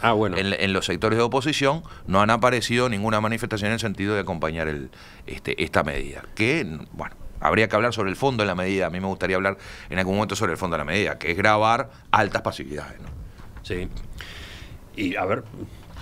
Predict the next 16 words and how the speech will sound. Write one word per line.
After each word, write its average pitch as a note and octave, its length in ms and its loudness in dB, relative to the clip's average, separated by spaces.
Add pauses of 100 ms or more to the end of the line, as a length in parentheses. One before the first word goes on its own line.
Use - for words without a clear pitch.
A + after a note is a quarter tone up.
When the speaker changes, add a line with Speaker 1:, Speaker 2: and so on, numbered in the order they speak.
(140)
Speaker 2:
Claro, G2+ 160 8
Speaker 1:
por-, F2 40 4
Speaker 2:
es - 80 0
un A#2+ 40 4
Speaker 1:
por- A#2 80 4
Speaker 2:
tema C#3 200 8
de A#2+ 100 2
justicia. G2 720 -2 (340)
Eh, D2 400 -6
nosotros D2+ 300 2
tenemos A2+ 300 4
un A#2 100 0
problema B2 320 4
con G2+ 140 0
Caja A2 220 2
Militar, B2+ 540 2